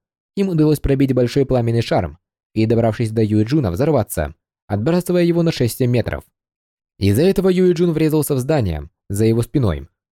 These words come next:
и, пробив в нем отверстие, влетел внутрь, подняв столб пыли, дыма и осколков. В то время как огненные навыки имеют более разрушительную силу, ледяные навыки, как правило, могут предоставить лучшую защиту.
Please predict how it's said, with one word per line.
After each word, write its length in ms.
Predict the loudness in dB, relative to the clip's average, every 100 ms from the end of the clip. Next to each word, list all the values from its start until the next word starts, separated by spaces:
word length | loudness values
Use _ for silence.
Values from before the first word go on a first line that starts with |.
| _ _ -2
и, 80 | 0
пробив 340 | 2 2 0
в 40 |
нем 180 | 2 0
отверстие, 640 | 0 0 -2 -2 -4 -6 -12 -8
влетел 440 | -2 0 2 2 2
внутрь, 380 | 0 0 -4 -8 _ -6
подняв 340 | -2 0 -2
столб 320 | -2 -2 -2 0
пыли, 260 | 0 0
дыма 360 | -4 -2 -2 0
и 80 | 0
осколков. 540 | 0 0 -4 -4 -6 _ _ _ _ _ _ _ -8
В 80 | 0
то 80 |
время 220 | 2 2 0
как 220 | -2 -2
огненные 360 | -2 0 0
навыки 400 | 2 0 0 0
имеют 280 | 0 2 2
более 340 | 2 2 2 2
разрушительную 600 | 0 -4 -4 -4 -2 -2
силу, 420 | 0 0 0 -6 _ _ _ -8
ледяные 520 | -4 -2 0 2 2
навыки, 400 | 2 0 0 -2
как 180 | -2 -2
правило, 400 | 0 0 2 0
могут 320 | 0 -2 -4
предоставить 540 | -4 -2 0 0 0 0
лучшую 340 | 0 2 2
защиту. 540 | 2 0 -2 -2 -4